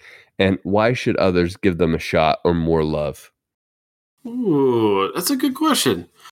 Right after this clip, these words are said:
Speaker 2: I, I, I think the most underrated is the one that's just not watched at all,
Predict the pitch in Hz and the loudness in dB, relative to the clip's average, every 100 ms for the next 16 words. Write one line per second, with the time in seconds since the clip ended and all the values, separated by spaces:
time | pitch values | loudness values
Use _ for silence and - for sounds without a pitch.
0 | _ - 180 214 247 247 _ _ _ _ | _ -4 0 2 2 0 _ _ _ _
1 | - 233 - 143 101 65 _ - 175 175 | -4 -4 -4 -6 -6 -10 _ -2 -2 0
2 | 269 - 220 190 190 - 127 135 127 104 | -2 0 0 2 0 2 2 2 2 2
3 | 101 113 143 180 214 _ _ _ _ _ | 2 2 0 -2 -6 _ _ _ _ _
4 | _ _ _ - 143 139 135 135 131 - | _ _ _ 0 2 2 2 2 0 -4
5 | - _ _ _ _ _ - 147 139 143 | -8 _ _ _ _ _ -4 -2 2 2
6 | 135 123 113 - 143 127 - - 135 127 | 2 0 0 -2 -2 -4 -6 -8 -2 0
7 | 113 101 101 95 - 131 120 120 120 123 | 0 -2 -2 0 -2 -2 2 2 2 0
8 | - | -4